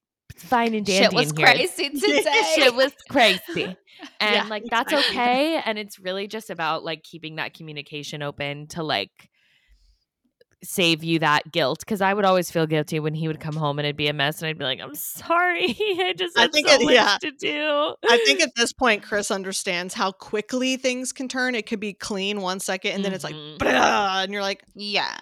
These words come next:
Speaker 2: I mean, you have to clean the house. If you work from home or you're home during the day, like, I clean the kitchen three times a day.
Speaker 1: Yeah,
Speaker 2: I mean, I've
Speaker 1: yeah.
Speaker 2: actually started being like, "Why am I cleaning the kitchen after lunch? I'm gonna clean it after dinner."
Speaker 3: Yep.
Speaker 2: Like,
Speaker 1: Oh, for sure.
Speaker 2: "Why am I doing this?"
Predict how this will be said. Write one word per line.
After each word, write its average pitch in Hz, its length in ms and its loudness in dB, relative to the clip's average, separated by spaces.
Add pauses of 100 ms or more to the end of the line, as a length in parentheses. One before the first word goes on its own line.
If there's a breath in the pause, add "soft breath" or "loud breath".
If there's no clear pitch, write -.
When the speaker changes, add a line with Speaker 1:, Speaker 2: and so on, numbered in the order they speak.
(260)
Speaker 2:
I 214 100 0
mean, 208 260 -4
you 208 60 -6
have 240 100 -8
to 277 120 -4
clean 277 260 -8
the 226 100 -4
house. 170 960 -6
If 214 100 -6
you 277 120 -6
work 330 240 0
from 269 160 -10
home 185 280 0
or 190 80 -2
you're 165 140 -6
home 156 320 -8
during 165 240 -8
the 160 80 -14
day, 139 280 -8
like, 185 220 -8
I 180 80 -4
clean 208 220 -10
the 190 80 -8
kitchen 156 300 -12
three - 100 -14
times - 320 -18
a - 40 -20
day. - 300 -14 (200 loud breath)
Speaker 1:
Yeah, 160 220 0
Speaker 2:
I - 40 4
mean, - 80 2
I've 269 120 4
Speaker 1:
yeah. 294 60 4
Speaker 2:
actually 320 280 -4
started 233 340 -2
being 202 220 2
like, 190 260 0 (640)
"Why 190 160 0
am 320 60 0
I 302 100 0
cleaning 180 260 -2
the 165 80 -4
kitchen 170 320 -6
after 156 260 -4
lunch? 160 300 -6
I'm 190 160 0
gonna 233 180 -4
clean 170 220 -8
it 170 100 -2
after 170 280 0
dinner." 190 500 -4
Speaker 3:
Yep. 233 160 0
Speaker 2:
Like, 175 380 0
Speaker 1:
Oh, 196 120 -2
for 156 200 -12
sure. 143 280 -8
Speaker 2:
"Why 196 220 6
am 247 100 6
I 254 120 10
doing 220 340 2
this?" 185 600 -10